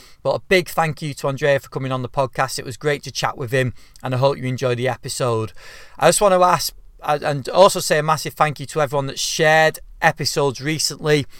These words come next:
It's a huge help every time that you share a show and drop in a nice message on Twitter or Instagram. So please continue to do that. It only helps the show, uh, grow. So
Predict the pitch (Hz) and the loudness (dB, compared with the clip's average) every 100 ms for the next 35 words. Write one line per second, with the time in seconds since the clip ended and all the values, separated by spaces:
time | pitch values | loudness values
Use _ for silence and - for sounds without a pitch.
0 | - - 147 - 143 - 190 196 180 - | -20 -12 -8 -6 -8 -8 -6 -6 -4 2
1 | 156 156 - - 165 175 175 - 156 156 | 4 2 -2 -4 -2 -2 -2 -2 -2 -2
2 | 147 139 143 135 - - 160 151 143 135 | -6 -4 -4 -6 -10 -4 0 2 2 -2
3 | - 151 151 139 - - - - - - | 0 4 4 4 -2 -20 -20 -20 -20 -20
4 | - 135 131 151 131 160 143 139 139 - | -10 -6 0 0 0 -2 -2 -2 -2 -2
5 | 139 - 127 135 127 156 143 - 135 131 | -6 -6 -4 -4 -4 -4 -2 -2 -2 -2
6 | 139 - 120 135 127 - - - - 143 | -4 -6 0 2 2 -2 -14 -18 -2 2
7 | 127 - 175 175 - 147 160 147 131 117 | 2 0 0 0 -4 -6 -4 -6 -6 -6
8 | 139 139 135 135 - 131 135 156 151 143 | -4 0 2 2 2 -2 -2 -2 0 2
9 | 143 - 120 - 139 127 - - - 135 | 0 -2 -6 0 2 2 0 -14 -6 -4
10 | 123 - 135 151 151 135 - - - - | -4 -2 6 6 6 2 -10 -16 -14 0
11 | 135 127 131 | 4 6 4